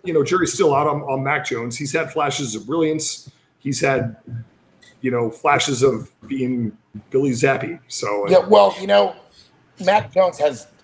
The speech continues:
Speaker 2: a scrap heap around him in New England. You gotta give him that. But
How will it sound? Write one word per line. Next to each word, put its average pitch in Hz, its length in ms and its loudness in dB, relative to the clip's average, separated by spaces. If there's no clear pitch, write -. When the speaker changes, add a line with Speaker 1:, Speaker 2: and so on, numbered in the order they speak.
Speaker 2:
a 143 60 -6
scrap 151 460 0
heap 117 240 -12
around 127 380 -2
him 104 400 -10
in 127 140 -6
New 117 160 -4
England. 107 520 -8
You 131 140 -6
gotta 131 140 -4
give 120 160 -4
him 107 120 -6
that. 98 280 -8
But 123 380 -2